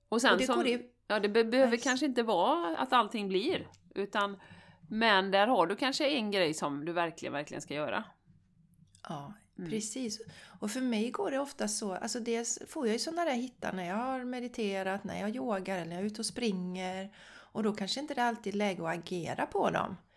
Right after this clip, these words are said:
Speaker 2: i alla situationer. Eh, så jag har blivit noga med att skriva ner det. Och sen kan man gå tillbaka och, och då kan man se, nej men det kommer jag inte fullfölja eller det där kommer jag fullfölja.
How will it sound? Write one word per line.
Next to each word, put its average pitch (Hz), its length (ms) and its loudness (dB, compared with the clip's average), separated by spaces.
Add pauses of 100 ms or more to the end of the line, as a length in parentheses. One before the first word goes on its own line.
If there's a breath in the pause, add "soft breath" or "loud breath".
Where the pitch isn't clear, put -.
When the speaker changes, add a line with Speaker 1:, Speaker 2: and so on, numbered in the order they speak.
(240 soft breath)
Speaker 2:
i - 80 -6
alla 180 200 0
situationer. 175 880 -8 (500 loud breath)
Eh, 185 180 -6
så 214 140 -2
jag 233 120 2
har 269 140 4
blivit 233 320 0
noga 226 300 2
med 175 120 0
att 185 60 -2
skriva 185 300 -2
ner 175 240 -4
det. 208 300 -2 (100)
Och 190 120 -4
sen 180 280 -2
kan 185 200 -8
man 196 100 -2
gå 226 80 -2
tillbaka 202 580 0
och, 175 280 0
och - 60 -4
då 170 120 -4
kan 202 180 -6
man 262 100 -2
se, 226 280 -2
nej 196 240 0
men 185 560 -4
det 170 120 -2
kommer 240 260 -4
jag 285 40 -4
inte 247 120 -12
fullfölja 165 580 -4
eller 160 220 -6
det 170 120 -6
där - 280 -4
kommer 170 200 -6
jag - 80 -10
fullfölja. - 600 -6